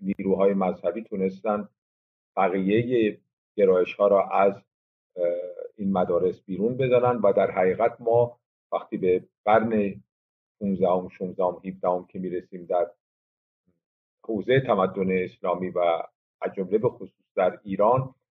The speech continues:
تقریباً می‌شه گفتش که هیچ مؤسسهٔ آموزشی نداریم که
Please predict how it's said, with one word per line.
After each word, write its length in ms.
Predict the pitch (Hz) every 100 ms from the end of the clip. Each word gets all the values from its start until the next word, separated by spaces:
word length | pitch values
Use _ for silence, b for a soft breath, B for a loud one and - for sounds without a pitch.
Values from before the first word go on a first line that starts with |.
| _ _
تقریباً 520 | - 127 95 113 127
می‌شه 280 | 160 143 139
گفتش 440 | 131 127 135 120 -
که 340 | 127 123 120 _ _ _ _ _ _ _ _ _ _ -
هیچ 240 | 135 -
مؤسسهٔ 600 | 101 104 - 110 - 147
آموزشی 680 | 135 107 98 98 101 - 120
نداریم 460 | 131 135 120 117 107
که 340 | 113 110 110